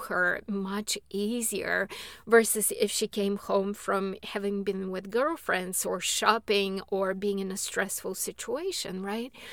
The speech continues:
And so she really liked the idea. And so the next thing is to simply schedule it. So attach it to something that is already a given in your schedule and conducive to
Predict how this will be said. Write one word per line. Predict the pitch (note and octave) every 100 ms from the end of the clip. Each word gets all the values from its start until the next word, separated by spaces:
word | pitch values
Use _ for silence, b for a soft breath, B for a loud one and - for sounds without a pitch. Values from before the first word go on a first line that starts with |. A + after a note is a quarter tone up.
| B B B -
And | B3+ C4
so | - A#3+
she | A#3 -
really | B3 A3+ A#3+ B3 A#3+
liked | G#3 F#3+ G3
the | G3+
idea. | F3+ F#3 G#3 F4+ - - G3+ B B B
And | - D4+
so | D4
the | B3
next | C4 F4+ -
thing | - C4 B3 -
is | A3+ -
to | A3+
simply | - - B3 A3+ A3+ A3 G3
schedule | - - F#3+ F#3+ F#3 D3+
it. | -
So | - G3+ -
attach | G#3 - - B3 -
it | D4 -
to | C4
something | - G#3+ A3 A3 A3
that | G#3 F#3
is | F#3 G3+ -
already | G#3 A#3 A#3+ B3 A3+
a |
given | G3 - G#3+ G#3
in | G#3+
your | G#3 G#3
schedule | G#3 - F#3+ F3+ F#3 F#3 -
and | F#3+ G3
conducive | F#3+ F#3 F#3+ F#3+ - F3+ -
to | - C4+ C4